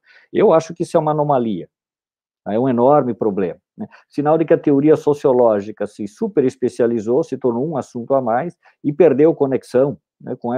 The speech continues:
com essas áreas específicas que não se remetem a ela. E, é, eu, eu não acredito que possa existir uma, uma ciência organizada, né,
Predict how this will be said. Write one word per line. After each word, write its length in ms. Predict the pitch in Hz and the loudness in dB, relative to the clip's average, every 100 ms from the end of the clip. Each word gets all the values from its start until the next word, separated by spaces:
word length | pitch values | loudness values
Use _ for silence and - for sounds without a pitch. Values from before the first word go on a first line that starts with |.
| 131 | -6
com 160 | 131 | -6
essas 240 | 131 123 123 | -6 -4 0
áreas 240 | 123 123 | 0 -2
específicas 600 | 120 110 - 151 - 160 | -6 -10 -6 -8 -6 -8
que 140 | - | -6
não 140 | 147 151 | -6 -4
se 100 | 151 | -2
remetem 520 | 135 123 123 - 107 | -2 0 -2 -4 -6
a 60 | 95 | -6
ela. 180 | 87 - _ _ _ - - _ _ - | -6 -16 _ _ _ -20 -20 _ _ -6
E, 440 | 165 160 131 117 - | 0 2 2 -2 -4
é, 260 | 120 123 113 | 2 2 4
eu, 160 | 147 147 | 2 4
eu 140 | 175 | 4
não 120 | 196 | 2
acredito 680 | 196 - 139 117 143 180 120 | -2 0 -2 0 -4 -6 -8
que 100 | - | -10
possa 340 | - 143 135 | -2 -2 -2
existir 380 | 131 120 - 123 | -6 -8 -10 -8
uma, 380 | 113 113 104 95 | -6 -2 -2 -4
uma 260 | - 117 107 | -6 -8 -8
ciência 800 | - 104 110 160 147 - 90 - | -8 -4 -2 -2 -4 -6 -6 -2
organizada, 880 | 151 151 104 104 123 127 165 92 85 | 0 0 0 -4 -2 0 0 -4 -12
né, 140 | 135 | -16